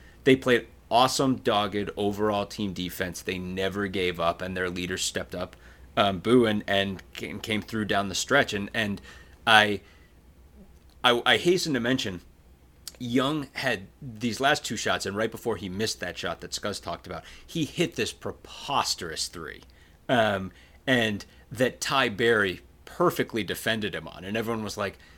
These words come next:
after the one, being like, "Oh, you know, for Boo to play a game like that and have, you know, and play defense like that on that final shot." And I was like, "Berry did the exact same thing on the thing, on the play right before." It's just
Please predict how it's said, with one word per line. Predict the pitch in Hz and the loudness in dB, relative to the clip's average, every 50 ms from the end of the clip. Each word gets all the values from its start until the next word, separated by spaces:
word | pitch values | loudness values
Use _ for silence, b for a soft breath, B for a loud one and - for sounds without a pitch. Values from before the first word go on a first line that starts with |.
| b b b b b | b b b b b
after | - 139 135 - 135 123 | 2 4 4 4 0 -2
the | 107 117 | 0 0
one, | 120 107 90 | 0 0 0
being | 107 104 104 | 0 0 0
like, | 101 95 - - | -2 -2 -2 -2
"Oh, | 156 160 156 147 139 131 | 0 2 2 2 2 2
you | 127 127 127 | 0 0 0
know, | 127 127 107 | 0 -2 -4
for | 104 - - - - 117 | -6 -12 -10 -6 -6 -4
Boo | 104 - 147 170 170 165 | -2 2 2 4 4 4
to | 143 123 | 2 0
play | - - 165 151 143 143 131 110 - b b b b b | -2 0 0 2 4 2 2 0 -6 b b b b b
a | 120 | -4
game | 107 143 143 143 135 131 | 0 2 2 2 2 2
like | 127 123 123 120 - | 2 0 -2 -2 -2
that | 127 127 127 120 | 0 0 0 0
and | 110 101 | -2 -4
have, | 98 117 113 110 110 101 - b b b b b | -4 -4 -4 -4 -4 -6 -10 b b b b b
you | b 135 | b 2
know, | 135 123 123 | 4 4 4
and | - 120 107 | 2 0 0
play | - - 160 160 147 | 0 2 2 2 4
defense | 123 135 143 131 - 139 120 - | 4 2 2 2 2 0 0 0
like | 135 127 113 - | 0 0 2 4
that | 127 123 127 120 | 6 6 6 6
on | 117 | 4
that | 113 110 104 | 2 0 0
final | - - 127 127 123 110 | 2 4 4 4 4 2
shot." | - - 131 135 120 | 4 8 8 8 8
And | 107 110 | 6 2
I | |
was | 107 101 101 | -2 -2 -2
like, | 104 101 90 - b b b b b | -2 -4 -4 -6 b b b b b
"Berry | 110 123 - 160 208 170 | -2 2 6 6 6 6
did | 120 110 95 | 6 2 0
the | 104 | -2
exact | 98 92 107 120 120 - | -2 0 2 2 2 2
same | - 107 90 | 0 -2 -2
thing | - 120 117 104 | 0 0 0 0
on | 92 90 87 | 0 -2 -4
the | 87 | -8
thing, | - - 107 90 85 85 - - - - - | -8 -6 -6 -6 -6 -8 -14 -16 -10 -4 -4
on | 110 90 | -2 -2
the | 95 - - - - | -4 -8 -10 -16 -12
play | - - 147 123 104 | -4 0 2 2 2
right | 107 104 104 - | 4 2 0 0
before." | - 87 - - - 113 92 78 80 87 | -2 -8 -8 -4 -2 -2 -2 -2 -4 -6
It's | 95 90 - | -6 -6 -8
just | 117 110 | -10 -10